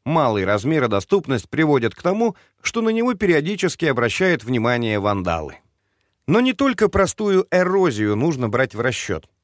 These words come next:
Шесть праотцов находятся в Южной Дакоте, где температура падает ниже точки замерзания. Любые трещины, куда может попасть вода, создают риск, что зимой она замерзнет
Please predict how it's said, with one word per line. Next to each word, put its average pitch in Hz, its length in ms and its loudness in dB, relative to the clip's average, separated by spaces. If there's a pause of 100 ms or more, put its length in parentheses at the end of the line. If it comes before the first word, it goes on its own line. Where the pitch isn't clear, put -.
(340)
Шесть 196 340 0
праотцов 175 540 0
находятся 139 540 -2
в - 20 0
Южной 147 340 0
Дакоте, 143 680 -2
где 117 300 0
температура 131 760 0 (140)
падает 190 420 2
ниже 170 240 0
точки 139 320 -2
замерзания. 113 720 -4 (520)
Любые 202 360 -2
трещины, 135 600 0 (140)
куда 151 220 2
может 131 320 -2
попасть 127 400 0
вода, 117 340 2 (240)
создают 214 500 0
риск, 202 300 -2
что 156 300 0
зимой 165 360 2
она 143 200 0
замерзнет 143 640 -2